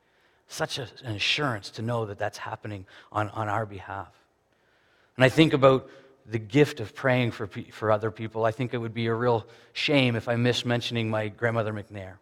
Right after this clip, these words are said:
My Grammy McNair, um, lived in Moncton. Amanda and I and the boys had moved to Truro, and we'd often travel through to Saint John, New Brunswick, and in doing that, we'd pass through Moncton.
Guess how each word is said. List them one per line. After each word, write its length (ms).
My 60
Grammy 380
McNair, 420
um, 500
lived 280
in 80
Moncton. 500
Amanda 320
and 100
I 180
and 140
the 40
boys 340
had 100
moved 240
to 60
Truro, 580
and 100
we'd 120
often 260
travel 320
through 280
to 100
Saint 300
John, 200
New 100
Brunswick, 460
and 160
in 140
doing 300
that, 180
we'd 200
pass 340
through 160
Moncton. 440